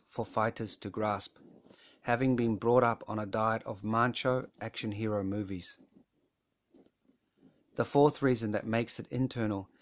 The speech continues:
is that it is self-healing. To do Bagua Zhang is to heal oneself of ailments,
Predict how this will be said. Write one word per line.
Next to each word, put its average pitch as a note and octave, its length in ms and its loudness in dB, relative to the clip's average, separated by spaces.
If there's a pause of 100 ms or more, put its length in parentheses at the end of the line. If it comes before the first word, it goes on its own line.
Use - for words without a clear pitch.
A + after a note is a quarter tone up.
(160)
is G2+ 160 -8
that A#2 280 0
it B2+ 120 0
is A2+ 160 0
self-healing. A2 800 -2 (1300)
To C3 80 0
do C3+ 240 6
Bagua B2 380 6
Zhang G#2 400 -2 (160)
is A2+ 140 -6
to A#2 100 -4
heal C3 340 4
oneself A2 540 0
of G#2 120 -8
ailments, A2 640 -4